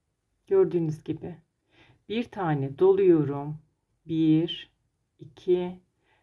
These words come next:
üç tane ters, bir dola. Bakın yine burada diğer üçgenimi açarken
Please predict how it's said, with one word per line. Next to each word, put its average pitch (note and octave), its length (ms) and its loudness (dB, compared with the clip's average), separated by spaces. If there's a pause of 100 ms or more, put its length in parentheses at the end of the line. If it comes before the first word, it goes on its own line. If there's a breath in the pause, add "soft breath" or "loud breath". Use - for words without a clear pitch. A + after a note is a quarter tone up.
(220)
üç D#3 200 -18
tane F#3+ 460 -4
ters, F#3 440 -8 (600)
bir F3+ 340 0
dola. D#3 420 0 (460 soft breath)
Bakın C4+ 300 -6
yine F#3+ 500 -4
burada E3 540 -4 (840)
diğer G#3 220 2
üçgenimi D#3+ 520 -2
açarken F3 680 -6